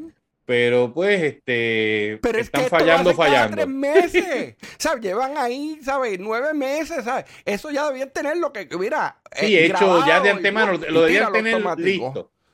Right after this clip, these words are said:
Speaker 1: Sí, sí,
Speaker 2: Sí.
Speaker 1: ya redactado para postearlo cuando
Speaker 2: Seguro.
Speaker 1: fuera necesario. Pero bueno,
Speaker 2: Sí.
Speaker 1: eh, vamos a ver.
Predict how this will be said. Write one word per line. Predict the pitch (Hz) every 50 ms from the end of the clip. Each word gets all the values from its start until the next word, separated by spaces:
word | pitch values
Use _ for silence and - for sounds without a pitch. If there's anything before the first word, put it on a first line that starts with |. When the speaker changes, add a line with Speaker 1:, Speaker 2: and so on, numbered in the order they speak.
| _ _
Speaker 1:
Sí, | - 190 185
sí, | 208 185 170
Speaker 2:
Sí. | 143 127
Speaker 1:
ya | 135 151 165 165
redactado | 170 165 156 156 - - 180 185 190 180 123
para | 147 131 123 120 113
postearlo | - 120 113 - - 139 147 156 160 147
cuando | 151 151 143 143
Speaker 2:
Seguro. | 135 156 196 226 240
Speaker 1:
fuera | 202 - -
necesario. | 139 123 123 117 98 98 85 85 90 95 -
Pero | - 196 277 320
bueno, | 370 - 339 330 285 - - _ _ _ - -
Speaker 2:
Sí. | - - -
Speaker 1:
eh, | - 117 110 107 110 -
vamos | 104 127 143 147 143 135
a | 120 104
ver. | 95 87 80 76